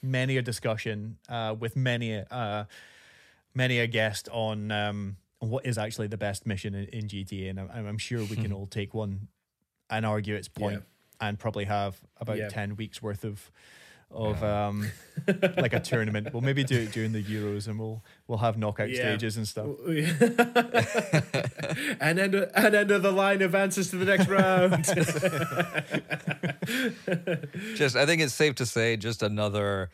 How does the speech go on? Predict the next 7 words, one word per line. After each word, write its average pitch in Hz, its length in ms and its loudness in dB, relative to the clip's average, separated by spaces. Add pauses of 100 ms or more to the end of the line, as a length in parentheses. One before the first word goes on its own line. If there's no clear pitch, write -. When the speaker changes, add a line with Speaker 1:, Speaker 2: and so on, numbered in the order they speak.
(240)
Speaker 2:
classic 101 840 -6
slow 113 600 -4
motion 107 760 -4
John 101 360 -4 (100)
Wick, 135 200 2 (220)
all 110 180 2
guns 107 380 -2